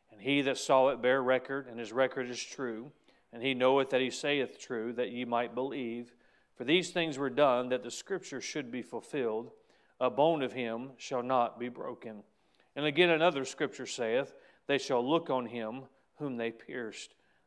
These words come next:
Watch verse thirty-eight. And after this, Joseph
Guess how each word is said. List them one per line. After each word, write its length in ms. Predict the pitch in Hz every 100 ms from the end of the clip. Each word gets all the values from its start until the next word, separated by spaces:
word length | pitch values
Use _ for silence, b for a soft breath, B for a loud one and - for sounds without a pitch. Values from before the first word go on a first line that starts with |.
| _
Watch 200 | 139 139
verse 200 | 131 -
thirty-eight. 500 | 131 117 117 120 110
And 120 | 110
after 340 | 131 131 131
this, 380 | 117 127 120 - 123
Joseph 560 | 110 156 147 113 117